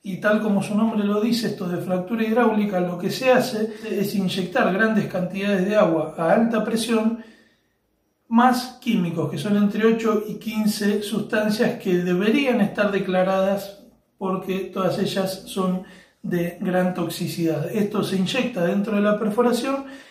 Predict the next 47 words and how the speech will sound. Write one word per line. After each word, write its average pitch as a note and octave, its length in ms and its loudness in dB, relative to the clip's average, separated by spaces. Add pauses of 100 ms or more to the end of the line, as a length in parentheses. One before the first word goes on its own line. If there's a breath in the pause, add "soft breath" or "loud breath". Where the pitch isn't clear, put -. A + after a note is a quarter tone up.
(140 loud breath)
y B3 120 0
lo B3 180 6
que A#3 100 0
se A3+ 160 0
hace, A#3 400 4
lo G3+ 160 0
que F3+ 100 -2
genera B3 380 0
esta - 200 -2
inyección A3 680 0 (280 loud breath)
es G3+ 320 0
que, G3+ 540 2
eh, E3+ 240 -2
se F#3+ 200 2
desprende A#3 540 2
de F3+ 120 2
la F3+ 160 2
roca G3+ 300 0
el F3 80 0
recurso A3 680 -2 (300 loud breath)
y G#3 80 -10
este G#3 220 0
recurso A3 600 2
al F#3+ 180 2
bombearlo G#3 680 2
asciende G#3+ 500 -2
como G#3+ 260 0
reflujo. E3 580 -4 (720 soft breath)
Pero D#3+ 580 0
ese G3+ 340 -2
reflujo G#3 540 2
lo F3 200 0
que F3 120 -2
se F3+ 140 -2
obtiene A#3 580 2
es G3+ 140 -2
solamente A3+ 880 4
entre G#3 220 0
un A#3+ 140 -2
ocho A#3+ 400 0
y A3 100 -6
un G#3+ 120 -4
treinta F#3+ 340 -4
y E3+ 60 -4
cinco G3+ 340 -2
por E3+ 140 -4
ciento F#3+ 500 -4